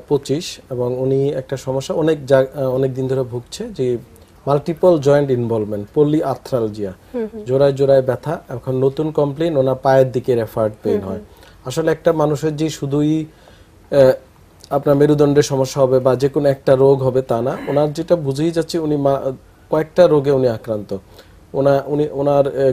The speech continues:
Speaker 1: ক্লিনিক্যাল ফিচার অনুযায়ী ওনার কিছু ব্লাড টেস্ট করে কনফার্ম করতে হবে ওনার সম্ভবত কোনো আর্থ্রাইটিসে আক্রান্ত সে,
Speaker 2: হুম, হুম।
Speaker 1: যার কারণে বিভিন্ন জোড়ায়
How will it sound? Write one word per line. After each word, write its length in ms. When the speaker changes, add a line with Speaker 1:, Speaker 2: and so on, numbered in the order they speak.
Speaker 1:
ক্লিনিক্যাল 460
ফিচার 380
অনুযায়ী 500
ওনার 340
কিছু 220
ব্লাড 260
টেস্ট 260
করে 260
কনফার্ম 400
করতে 260
হবে 140
ওনার 200
সম্ভবত 600
কোনো 140
আর্থ্রাইটিসে 580
আক্রান্ত 420
সে, 260
Speaker 2:
হুম, 160
হুম। 140
Speaker 1:
যার 220
কারণে 320
বিভিন্ন 340
জোড়ায় 360